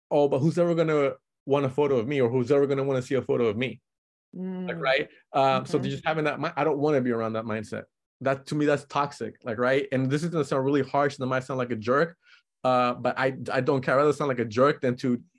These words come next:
Speaker 1: suffer severely or, or, or, or eternally from imposter syndrome. But if that's the way you, if that's what you're speaking out to me, when I just told you, "I wanna do X, Y, and Z, I'm trying to do this, I wanna have it, you know, show my work four foot by six foot, I wanna do exhibitions in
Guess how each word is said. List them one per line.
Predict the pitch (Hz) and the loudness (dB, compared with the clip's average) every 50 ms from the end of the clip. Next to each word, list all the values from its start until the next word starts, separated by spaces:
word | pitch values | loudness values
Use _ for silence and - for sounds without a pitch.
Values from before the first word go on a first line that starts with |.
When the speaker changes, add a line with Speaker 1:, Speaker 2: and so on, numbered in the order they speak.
| - - | -20 -20
Speaker 1:
suffer | - - - 165 139 135 143 143 131 123 120 | -18 -4 -2 0 0 2 2 2 2 2 0
severely | - - 143 123 127 135 127 127 127 123 | -2 -4 -2 0 2 2 2 2 2 2
or, | 117 | 2
or, | - 127 120 120 - 131 123 120 113 - | 2 2 0 0 0 0 0 0 0 0
or, | 123 120 120 123 - 123 117 107 - | 0 0 0 -2 -2 -4 -4 -4 -4
or | 131 123 | -6 -6
eternally | 120 117 - - 143 139 135 127 123 | -6 -6 -6 -4 -2 0 0 0 0
from | 123 - 117 113 | 0 -2 -2 -2
imposter | 110 107 143 160 170 160 131 | -2 0 0 0 0 -2 -4
syndrome. | - 139 120 113 107 110 110 - _ - - - - _ - | -6 -6 -4 -2 -4 -4 -4 -8 _ -20 -20 -20 -16 _ 2
But | 135 131 - | 2 2 4
if | 156 135 135 - - 131 123 | 2 0 0 -2 -8 -6 -2
that's | - 151 175 196 - - - - | 0 0 0 0 -4 -10 -10 -2
the | - 170 | 0 2
way | 151 151 160 160 | 4 4 4 4
you, | 165 151 151 - | 2 0 0 0
if | - 147 123 - | -2 -4 -2 0
that's | - 151 185 185 - - | 0 -2 -2 -4 -4 -4
what | 214 202 | -4 -4
you're | - 151 | -2 -4
speaking | 135 - - - - - 165 160 - 185 151 139 | -6 -6 -10 -14 -4 -2 -2 0 0 0 0 0
out | 131 139 147 143 - | 2 0 0 -2 -4
to | - | -6
me, | 120 113 120 135 156 175 180 180 - _ _ _ _ _ | -4 -2 -2 0 0 -2 -4 -6 -12 _ _ _ _ _
when | 135 131 139 | -2 0 0
I | 139 | 2
just | 139 147 135 - - | 2 0 -2 0 2
told | 156 151 151 131 131 | 2 2 2 2 0
you, | 135 127 135 - _ | 0 -2 -2 -4 _
"I | 127 139 143 | 0 2 2
wanna | 143 147 147 147 139 | 2 2 2 2 2
do | 131 135 135 - | 0 0 0 0
X, | 131 127 123 - - | 0 -2 -2 -4 -4
Y, | 139 127 | -4 -4
and | 117 113 | -4 -2
Z, | 123 131 | -2 -2
I'm | 131 127 123 | -2 -2 -2
trying | - 147 135 131 | -2 -2 -2 -2
to | 123 | -4
do | 117 113 113 | -4 -2 0
this, | 123 135 131 131 | 0 0 0 0
I | 131 | -2
wanna | 127 131 123 120 | -2 0 0 0
have | 120 127 123 117 | 0 0 0 0
it, | 117 123 120 - - - _ _ | -2 -4 -6 -10 -20 -20 _ _
you | - 131 | -4 -2
know, | 123 117 - - 123 | -2 -2 -2 -6 -10
show | - - - 151 135 | -12 -4 -2 -2 0
my | 135 135 | 2 2
work | 123 123 135 131 131 - | 4 4 4 4 2 0
four | - 139 135 | -2 -2 0
foot | 131 - 135 127 | 0 0 0 2
by | 131 | 2
six | 120 - - 135 127 - | 0 0 -2 -4 -4 -2
foot, | - 139 135 127 | -2 0 0 2
I | |
wanna | 127 127 123 123 | 0 0 -2 -2
do | 123 127 131 127 | 0 2 2 2
exhibitions | 127 123 123 113 - 131 123 131 131 127 143 123 120 | 2 0 -4 -4 -6 -6 -4 -4 -4 -4 -4 -6 -4
in | 127 123 117 113 | -6 -6 -6 -8